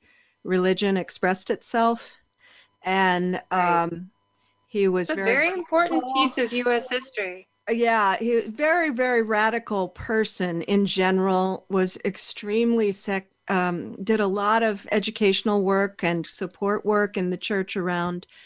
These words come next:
Speaker 1: L G B T Q issues. Once I came out, he really, um, figured that out deeply,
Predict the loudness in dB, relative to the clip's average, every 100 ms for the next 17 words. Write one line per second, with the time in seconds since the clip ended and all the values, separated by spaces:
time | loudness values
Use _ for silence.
0 | 0 2 2 2 0 -2 -6 -6 -2 2
1 | 2 0 -2 0 2 0 -2 -8 -12 _
2 | _ _ -2 2 2 0 0 0 0 0
3 | 0 2 2 0 -4 _ -6 -4 -2 -2
4 | -2 -4 -8 _ _ _ _ _ -6 -4
5 | -2 -4 -8 -12 _ _ -4 0 2 2
6 | 0 2 2 2 0 -4 -4 -2 -2 -2
7 | 0 0 -2